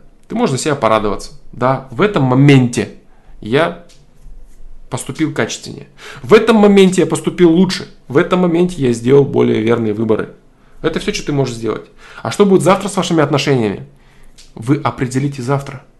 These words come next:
Только так. Отношения — живая субстанция, которая требует постоянной работы, каждодневной. Только так в ней можно радоваться. Если отношения,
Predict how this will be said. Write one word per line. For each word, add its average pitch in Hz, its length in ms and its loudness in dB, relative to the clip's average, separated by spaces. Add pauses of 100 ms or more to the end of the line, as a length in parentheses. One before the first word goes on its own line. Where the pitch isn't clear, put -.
(360)
Только 127 220 -6
так. 160 340 -2 (260)
Отношения — 202 560 -4
живая 139 280 0
субстанция, - 580 -6 (260)
которая - 300 -10
требует 165 440 -2
постоянной 135 480 -4
работы, 131 440 0 (460)
каждодневной. 113 640 -4 (400)
Только 160 200 -2
так 196 220 0
в 170 40 0
ней 135 100 0
можно 139 260 0
радоваться. 131 460 0 (760)
Если 156 220 -2
отношения, 160 640 0